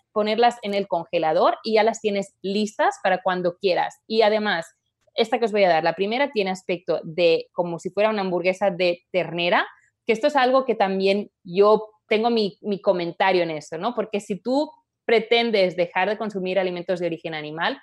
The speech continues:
¿por qué buscar cosas que se parecen en, en aspecto, ¿no? Si ya estás convencido de que no quieres comer esa carne. Pero bueno, en fin, preparar una hamburguesa vegetal en casa es súper sencillo, tanto como hervir arroz integral,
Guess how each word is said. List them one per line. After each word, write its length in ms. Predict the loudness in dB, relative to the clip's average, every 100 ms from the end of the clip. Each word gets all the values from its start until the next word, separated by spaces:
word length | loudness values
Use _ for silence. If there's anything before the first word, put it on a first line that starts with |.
| _ _
¿por 160 | -4 2
qué 80 | 2
buscar 320 | 2 0 0
cosas 260 | 0 -4 -4
que 100 | -4
se 120 | -4
parecen 520 | -2 0 0 2 -2
en, 220 | -2 -8 _ -4
en 200 | -2 -2
aspecto, 720 | -6 -6 0 0 0 -4 -4
¿no? 220 | -4 -10
Si 160 | -2 2
ya 80 |
estás 320 | 2 2 -2 0
convencido 480 | -2 -2 0 2
de 140 | 2 0
que 100 | -4
no 220 | -4 -4
quieres 320 | -2 -4 -8 _ -10
comer 420 | -8 -6 -6 -8 _
esa 240 | -8 -6 -6
carne. 340 | -6 -6 -4
Pero 220 | 2 4
bueno, 180 | 6 4 0
en 220 | -6 -6
fin, 340 | -2 -2 -4 -8 _ _
preparar 380 | -2 2 2 2
una 120 | 0
hamburguesa 440 | 0 0 0 0
vegetal 380 | -2 -4 -2 -2
en 100 | -2
casa 340 | -2 -2 0 -2
es 140 | -2
súper 240 | -4 -4
sencillo, 580 | -4 -10 -8 -4 -2 -4 -6 _ _ _ _
tanto 420 | -2 0 0 0
como 500 | 2 2 2 -6 -10 _ _ _
hervir 320 | 0 2 4
arroz 280 | 4 4 0
integral, 520 | -4 -2 0 2 0